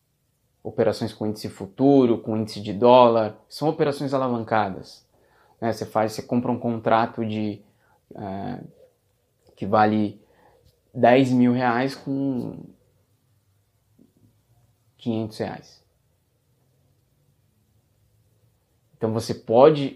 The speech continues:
quando você tem um ganho, você tem um ganho muito potencializado, mas quando você tem uma perda, você pode perder todo o capital que você alocou ali, e até mais, e até ficar devendo.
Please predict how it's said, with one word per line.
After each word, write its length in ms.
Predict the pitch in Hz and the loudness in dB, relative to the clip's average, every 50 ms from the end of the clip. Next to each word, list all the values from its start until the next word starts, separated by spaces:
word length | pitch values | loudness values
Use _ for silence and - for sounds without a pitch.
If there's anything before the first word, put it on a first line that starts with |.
| - | -6
quando 240 | - 131 120 120 117 | -4 -2 0 0 0
você 320 | 117 120 113 - - 127 | 0 -2 -4 -2 -4 -8
tem 240 | 120 - - 113 113 | -8 -4 -4 -2 -2
um 120 | 117 120 117 | 0 0 4
ganho, 280 | 120 123 139 156 139 | 6 6 6 6 4
você 220 | 117 - - 117 - | 2 0 -4 -8 -8
tem 120 | - 117 | -4 -2
um 100 | 120 120 | -2 0
ganho 200 | 113 117 117 117 | 2 2 2 2
muito 220 | 110 117 123 123 | 0 -2 -4 -4
potencializado, 1000 | - - 117 120 - 120 117 - - 123 120 123 120 110 120 127 151 156 139 131 | -2 -4 -4 -2 -2 -4 -4 -2 0 0 2 2 2 4 4 6 6 6 4 2
mas 160 | 123 117 - | 0 0 -2
quando 220 | - 127 120 117 113 | -2 -4 -4 -4 -4
você 200 | 113 110 113 104 | -8 -10 -12 -12
tem 140 | - - | -10 -8
uma 140 | 127 123 113 | -8 -8 -8
perda, 400 | - - 123 123 127 127 117 110 | -8 -6 -4 -4 -4 -2 -4 -6
você 180 | 104 107 - 127 | -6 -6 -12 -14
pode 220 | - 107 107 139 - | -10 -10 -10 -10 -10
perder 500 | - 117 117 147 165 110 120 131 - - _ _ _ _ _ _ _ _ _ _ _ - | -10 -10 -8 -8 -8 -8 -8 -8 -10 -16 _ _ _ _ _ _ _ _ _ _ _ -12
todo 160 | - 123 127 | -10 -8 -8
o 40 | 120 | -6
capital 380 | 117 117 - - - 120 123 | -6 -6 -8 -4 -4 -4 -4
que 80 | 123 - | -4 -8
você 180 | 127 123 - | -12 -10 -6
alocou 300 | 123 123 127 123 - - | -6 -6 -6 -6 -6 -6
ali, 260 | 131 139 123 110 107 - _ | -6 -4 -6 -10 -12 -16 _
e 120 | - 107 110 | -8 -6 -6
até 180 | 104 - 131 | -4 -4 -4
mais, 420 | 147 143 117 107 101 - - - _ - | -2 -2 -2 -4 -6 -10 -14 -20 _ -10
e 100 | 98 104 | -8 -8
até 220 | 95 95 - 110 | -8 -4 -6 -6
ficar 180 | 107 - - 113 | -6 -2 -4 -2
devendo. 480 | 110 123 123 120 113 107 104 101 101 | -2 -2 -4 -4 -6 -6 -6 -10 -14